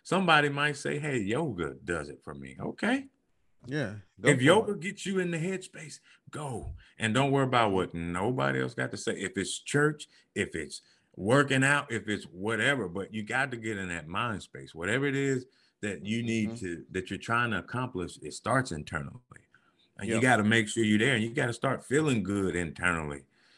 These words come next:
Speaker 1: And it, it, it
Speaker 2: Mm-hmm.
Speaker 1: starts there. Kobe knew that, "Hey, I gotta, okay, I gotta work out.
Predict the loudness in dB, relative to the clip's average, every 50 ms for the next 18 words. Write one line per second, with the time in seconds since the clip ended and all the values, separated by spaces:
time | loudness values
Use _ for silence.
0 | _ _ _ -4 -4 -2 -2 -6 -6 -6 -6 -4 -4 -4 -2 -2 -2 -2 0 4
1 | 4 4 4 2 0 0 0 0 -2 -6 -10 _ _ _ _ _ _ _ 6 6
2 | 8 8 8 6 6 6 4 4 6 6 4 4 2 2 0 2 2 4 2 2
3 | 0 -2 -6 -10 _ _ _ _ _ _ _ _ _ _ _ _ _ _ _ _
4 | _ _ _ _ _ _ _ _ _ _ _ _ _ _ -8 -2 0 2 2 2
5 | 0 -4 -8 -12 -14 -12 -10 -6 -6 -4 -2 -2 -4 -4 -4 -6 -6 -8 -6 -6
6 | -8 -8 -8 -12